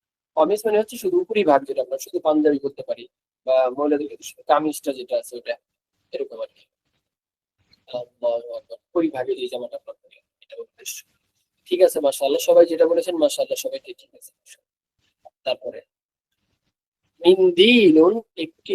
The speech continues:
রুমাল। আমি এই পার্থক্যটা কেন বললাম? আমি যখন সামনে বলবো বাংলায় একটি জামা, অনেকেই বলবে লিবাস, আবার আমি যখন বলবো একটি পোশাক, অনেকেই বলবে কমিজ। এজন্য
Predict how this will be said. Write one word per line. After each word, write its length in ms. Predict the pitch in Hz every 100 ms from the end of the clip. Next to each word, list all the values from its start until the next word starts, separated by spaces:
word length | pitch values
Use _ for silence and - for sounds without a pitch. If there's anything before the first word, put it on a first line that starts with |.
| 139
রুমাল। 340 | 135 131 117 _ _ _ -
আমি 100 | 170 190
এই 40 | 202
পার্থক্যটা 460 | 202 - 190 190 220
কেন 120 | 202 196 185
বললাম? 280 | 196 185 160 165
আমি 100 | 175 170
যখন 160 | 170 165 -
সামনে 220 | 165 160 156
বলবো 200 | 165 147 143
বাংলায় 420 | 143 151 147 120 - _ _ _ _ 180
একটি 220 | - 190 160
জামা, 240 | 165 160 151 156 185
অনেকেই 280 | 196 190 170
বলবে 160 | 170 160
লিবাস, 360 | 147 - 120 - - _ _ _ _ -
আবার 140 | 151 170
আমি 100 | 180 180
যখন 160 | 180 175
বলবো 200 | 175 175 185 - 180
একটি 200 | _ 208 -
পোশাক, 280 | 185 185 175
অনেকেই 220 | 170 180 165
বলবে 160 | 156 165 139
কমিজ। 320 | 135 139 - - _ _ _ _ 156
এজন্য 240 | 180 185